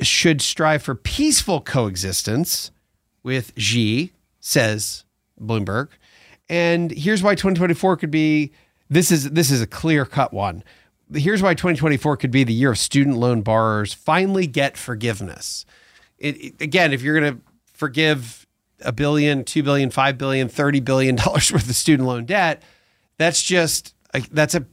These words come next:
huge boost to the economy, 'cause that group of people that would otherwise be paying a hundred, two hundred, five hundred dollars a month can be now, uh, to pay down debt, can now spend it in the economy. Of course, that's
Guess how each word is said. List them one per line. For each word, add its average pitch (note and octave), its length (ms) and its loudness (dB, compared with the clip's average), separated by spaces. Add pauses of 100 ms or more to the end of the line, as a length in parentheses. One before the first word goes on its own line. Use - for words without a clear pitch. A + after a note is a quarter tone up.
(140)
huge C3 400 0
boost D3+ 280 0
to D3 60 -6
the B2+ 80 -2
economy, B2+ 400 -4
'cause A#2+ 160 -4
that C3+ 180 2
group D3 240 0
of A#2 100 -8
people E3 240 0
that B2+ 240 2
would C3 140 0
otherwise B2 460 0
be B2 120 -4
paying A#2+ 320 0
a A2 40 -8
hundred, B2 300 -6
two C3 100 -6
hundred, A#2 240 -4
five B2 200 0
hundred A#2 140 -6
dollars A2 220 -4
a A2+ 40 -10
month D3+ 300 0 (300)
can E3 140 -2
be D3+ 180 2
now, C#3+ 300 0
uh, B2 220 -8 (140)
to C#3 120 -2
pay D3 240 0
down A2+ 220 0
debt, F3+ 340 2
can C#3 140 -2
now C3+ 140 2
spend C#3 280 0
it A#2+ 80 2
in A#2 80 0
the A2 100 -2
economy. G#2 380 -2
Of F#2 100 -8
course, A2 220 -8
that's - 280 -6